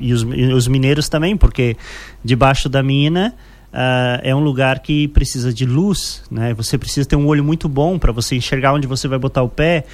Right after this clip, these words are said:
onde você cuidar pra não bater a cabeça em alguma pe-, pedra, enf-, enfim. Então, é, é, a, a, a devoção de Santa Luzia entra aí também como um, eu vou dizer um complemento, mas não é bem isso, no sentido de que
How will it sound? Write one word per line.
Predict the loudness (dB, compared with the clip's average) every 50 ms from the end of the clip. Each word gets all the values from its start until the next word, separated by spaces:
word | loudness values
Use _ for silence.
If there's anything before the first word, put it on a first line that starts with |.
| -20 -20 -20 -16 -8
onde | -2 0 0 0 0
você | 0 -2 -2 -2 0 0 0 -2 -4 -8 -12 -8
cuidar | -2 0 2 2 2 2 2
pra | 0 -4 -4
não | -4 -2
bater | -4 -4 -2 -2 -4
a | -2
cabeça | -2 -4 -4 -2 -4 -4 -4 -4 -4
em |
alguma | -2 -2 -2 -2 -2 -2
pe-, | -2 0 0 0 2 0 -2 -4 -2
pedra, | 0 0 2 2 0 -2 -2 -4
enf-, | -6 -6 -8 -10 -6
enfim. | -4 -4 -4 -2 -2 -2 -2 -2 -6 -12 -20 -20 -16 -10 -8
Então, | -2 2 2 4 4 2 -2 -4 -10 -20 -20 -12 -4
é, | 0 0 0 0 0 -2 -2 0 0 2 2 2 2 2 0 0 -2 -6
é, | -10 -8
a, | -6 -4
a, | -4 -4 -4 -4 -2 -2 0 0 0 -2 -2 -4 -4 -4 -4 0
a |
devoção | 2 2 4 4 2 2 2 0 0
de | 0
Santa | 0 -2 0 0 0
Luzia | 0 0 0 0 0 2 2 2 2
entra | 0 0 0 0 0 2
aí | 0 0 0
também | 0 -2 0 0 0 0
como | 0 0 2 2
um, | 2 2 2 2 0 -2 -6 -12 -20 -20 -20 -14 -6
eu | -4 -2
vou | 0 -2
dizer | -2 0 0 0
um | 2 2
complemento, | 2 2 4 4 4 4 4 2 0 0 -2 -2 -2
mas | -2 0 0
não | 2 2
é | 0 2
bem | 2 2 2 2 2
isso, | 2 0 -2 -4 -6 -8 -8 -10 -20 -18 -10 -4
no | -2 -2
sentido | 0 0 0 0 0 0 -2 -2
de | -4 -6
que | -2 0 2 2 0